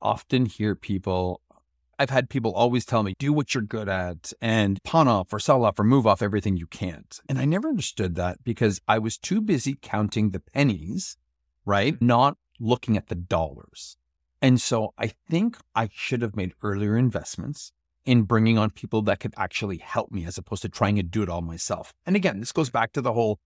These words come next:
generalist versus being a specialist, right? When you're a generalist, you take everything,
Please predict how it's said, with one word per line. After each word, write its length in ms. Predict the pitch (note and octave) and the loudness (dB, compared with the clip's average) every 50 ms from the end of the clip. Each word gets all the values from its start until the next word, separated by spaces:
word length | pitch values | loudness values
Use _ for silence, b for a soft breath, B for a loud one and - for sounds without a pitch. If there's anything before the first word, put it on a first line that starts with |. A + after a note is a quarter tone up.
| _ _ _ _ | _ _ _ _
generalist 500 | - B2 A2+ A2 A2+ A2+ A2+ A2+ A2 - - | 0 0 2 2 2 2 0 0 -2 -4 -4
versus 380 | - F#2+ F#2+ - - G#2+ A2 | -4 -4 -4 -2 -4 -4 -4
being 240 | G#2+ - G#2+ A2 B2+ | -4 -4 -4 -4 -2
a 40 | C3+ | -4
specialist, 640 | - - - G3+ G3+ - - - - - - - - | -4 -4 -6 -8 -6 -8 -14 -14 -14 -16 -16 -12 -8
right? 260 | G2+ F#2+ G2+ B2 C3+ - | -6 -6 -6 -6 -8 -6
When 180 | - A#2+ A#2 A#2+ | -2 0 0 0
you're 140 | B2 A#2 | 0 0
a 40 | A2+ | -2
generalist, 480 | G#2+ - F3+ F#3+ D#3+ C3 A#2+ A#2 - - | -2 0 0 0 2 0 0 -2 -4 -4
you 140 | D3 D3+ D3 | -4 -4 -4
take 260 | - - F#3 D3+ - | -2 -2 -2 -2 -2
everything, 560 | C#3+ D#3+ E3+ F3+ D3+ - - - - A2 D3+ | -6 -4 -4 -4 -4 -6 -12 -6 -4 -4 -4